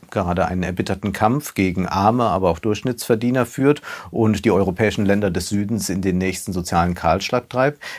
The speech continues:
der sich aber auf Twitter zeigt, wie er die Regenbef-, äh, Bogenbeflaggung des Finanzministeriums plant. Und da ist zu lesen:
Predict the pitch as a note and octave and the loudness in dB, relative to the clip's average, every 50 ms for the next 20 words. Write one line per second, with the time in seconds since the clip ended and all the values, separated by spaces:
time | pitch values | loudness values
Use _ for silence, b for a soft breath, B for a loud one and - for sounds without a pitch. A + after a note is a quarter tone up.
0 | B - B2+ C3+ B2+ B2+ C#3+ A#2+ - - B2 A2+ G#2+ G2 - - D3 D#3+ - C#3 | B 2 2 4 4 2 0 0 0 2 4 4 4 4 4 2 -2 0 2 0
1 | A#2+ - - - A#2 A2 A#2+ D3 E3+ - B B B B B F2+ A2 G#2+ A2 C3 | 0 0 0 2 4 4 4 4 2 -2 B B B B B -8 -2 0 2 4
2 | C#3+ D3+ D3+ - B2+ B2 B2+ B2+ B2 A2 A2 A2+ A2+ A2+ A2 G#2+ G#2+ A2+ C3+ D3+ | 4 2 2 2 2 2 4 4 2 2 0 2 2 2 2 2 4 4 4 4
3 | C#3 D3 C3 A2+ B2 A#2 A2 - - - C3 A#2 G#2+ G#2+ G2+ F2 G2 - - G#2+ | 2 0 -2 0 -2 -4 -4 -6 -6 -2 2 2 2 2 0 -2 -6 -10 -12 -8
4 | G#2+ A#2 B2 A#2 B2 A#2+ A2 G#2 A2 G2+ - - A2+ A2 A2 G2+ A2+ A2+ A2 A2 | -6 -4 -2 -2 0 0 0 0 0 -2 -2 0 2 2 2 2 2 0 0 0
5 | G#2+ B B B B A2+ G2+ - D3 C#3+ C#3 C#3 C#3 - - G#2 G2 F2+ E2 - | -2 B B B B -4 -2 2 2 4 4 4 2 0 0 0 0 0 0 0
6 | - - F2 E2 E2 E2 D#2+ D2+ D2 - - - - E2+ D#2 D2 C#2+ D2 C#2 - | 0 0 0 2 2 0 -2 -2 -4 -6 -8 -2 2 2 2 2 2 -2 -6 -6
7 | E2+ E2+ G2 F2 F2+ F2+ - - G#2+ F#2+ F#2 G2+ A2+ B2 A#2+ C3+ C3 B2+ B2 | -4 -2 -2 -2 -2 -2 -4 -4 -2 0 2 2 2 2 0 0 -4 -4 -6